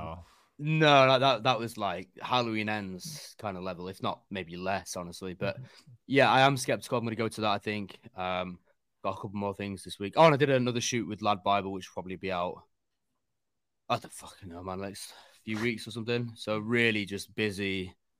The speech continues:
Speaker 2: tiring week for me. That's pretty much it.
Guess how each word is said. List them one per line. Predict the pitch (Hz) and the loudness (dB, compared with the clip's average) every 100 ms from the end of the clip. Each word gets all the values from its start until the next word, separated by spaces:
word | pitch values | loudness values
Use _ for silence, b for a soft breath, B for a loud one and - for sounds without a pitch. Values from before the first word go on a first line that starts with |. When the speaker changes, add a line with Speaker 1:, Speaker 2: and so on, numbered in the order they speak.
| _ - | _ -14
Speaker 2:
tiring | - 104 98 92 87 85 | 0 2 2 -2 -6 -8
week | 82 - - | -12 -16 -18
for | 90 | -16
me. | 92 92 - _ _ _ | -16 -18 -20 _ _ _
That's | 101 | -20
pretty | - - | -14 -12
much | - | -8
it. | 185 | -10